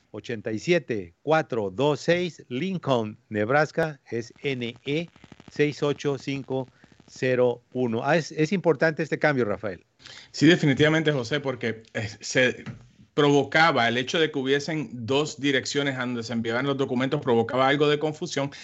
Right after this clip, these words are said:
Speaker 2: También las personas no sabían darle seguimiento a sus casos, no sabía dónde se estaba llevando a cabo, así es que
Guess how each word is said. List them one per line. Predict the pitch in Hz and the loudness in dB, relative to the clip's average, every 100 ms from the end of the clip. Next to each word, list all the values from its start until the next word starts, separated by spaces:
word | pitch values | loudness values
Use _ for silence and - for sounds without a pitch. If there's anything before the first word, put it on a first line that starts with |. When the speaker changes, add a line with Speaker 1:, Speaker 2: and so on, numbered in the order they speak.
| - - - | -20 -16 -4
Speaker 2:
También | 123 123 139 165 160 | -2 0 2 2 2
las | 139 | -2
personas | 117 127 113 139 156 151 - | -2 -4 -4 -4 -2 -4 -10
no | - 139 131 | -10 -4 -4
sabían | 143 135 139 147 139 117 107 _ | -2 0 2 2 0 -2 -10 _
darle | 139 123 131 147 | -6 -4 0 0
seguimiento | 147 143 123 117 123 143 | 0 -2 0 2 0 -2
a | 139 | -2
sus | 160 | -4
casos, | - 127 127 139 | 0 0 0 -4
no | 123 | -4
sabía | 123 127 123 | -2 -2 -2
dónde | 127 123 | -2 -4
se | 117 | -8
estaba | 110 123 131 | -4 0 4
llevando | 135 135 151 | 4 4 2
a | 151 | -2
cabo, | 131 123 | 0 -2
así | 120 | -2
es | 151 | -6
que | 120 | -8